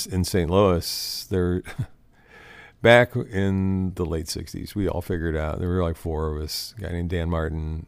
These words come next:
Ed Seelig, and me, and Bobby Ritzer, all figured out you could go to a show with a guitar and just go to the stage door.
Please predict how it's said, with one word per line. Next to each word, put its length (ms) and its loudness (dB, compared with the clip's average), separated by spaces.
Ed 120 -6
Seelig, 640 -4
and 520 -10
me, 440 -2
and 240 -8
Bobby 280 -6
Ritzer, 500 -4
all 120 2
figured 260 2
out 160 0
you 100 -2
could 140 -4
go 220 4
to 260 -4
a 60 -2
show 540 0
with 180 -6
a 20 -4
guitar 560 -6
and 120 0
just 200 -2
go 80 0
to 80 0
the 120 -4
stage 320 -2
door. 340 -6